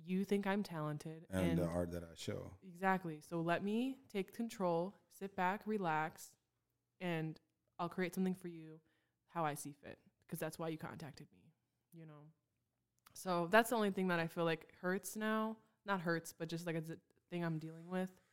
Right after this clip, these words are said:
Speaker 1: Um, and then also a lot of times I just get super fucking,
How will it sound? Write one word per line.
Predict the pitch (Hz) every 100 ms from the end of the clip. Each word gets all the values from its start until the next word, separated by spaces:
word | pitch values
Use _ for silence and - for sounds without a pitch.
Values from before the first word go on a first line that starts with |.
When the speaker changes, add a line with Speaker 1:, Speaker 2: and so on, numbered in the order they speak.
| _ _ _ _ _ _
Speaker 1:
Um, | 170 165 160 156 151 156 - _ _ _ -
and | 190
then | 190
also | 180 190 220 285
a |
lot | 247 196
of | 220
times | 240 262 214
I |
just | 202 254
get | - 202 -
super | - 196 - 214 214 214 208
fucking, | 185 185 202 190 190